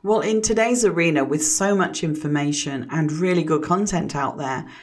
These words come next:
aided and abetted by the increasing use of Chat G P T that can write content for us in a matter of minutes, it feels more like twenty or fifty touch points are needed because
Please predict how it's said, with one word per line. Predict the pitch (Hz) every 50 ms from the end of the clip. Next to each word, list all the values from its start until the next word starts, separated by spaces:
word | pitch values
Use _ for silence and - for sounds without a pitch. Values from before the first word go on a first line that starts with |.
| - _ -
aided | - 233 247 254 240 240 220 202
and | 190 185 180
abetted | 170 170 175 175 208 208 - 277 220 175 170
by | 165 160 165 170
the | 165 165 - -
increasing | 208 196 185 - 226 262 - - 311 226 180
use | 156 151 151 -
of | 151 139 -
Chat | - 175 - -
G | - - 156 151
P | 151 135 135
T | 139 - - 277 240 185 156
that | 151 - - -
can | 196 180 170 170
write | 175 233 277 302 311 311
content | - 302 294 185 185 180 165 151 151 151 -
for | 151
us | 143 139 143 - - - - - _ -
in | 208 220
a | 208
matter | 202 196 202 196 - 214 170
of | 156 156
minutes, | 165 170 165 147 123 120 - - - - - _ _ _ _ _ _ _ _ _ _ _ -
it | 247 262 254
feels | - 240 294 339 330 - -
more | 214 190 190
like | 180 165 165 - -
twenty | - - - 220 226 226 - 190
or | 165 160
fifty | 160 - 190 202 220 - - - 160 139 139 - -
touch | - - 170 - - - -
points | - 160 139 135 131 - -
are | 170
needed | 170 170 170 196 208 226 214 180 151 -
because | - 233 - - - 262 254 -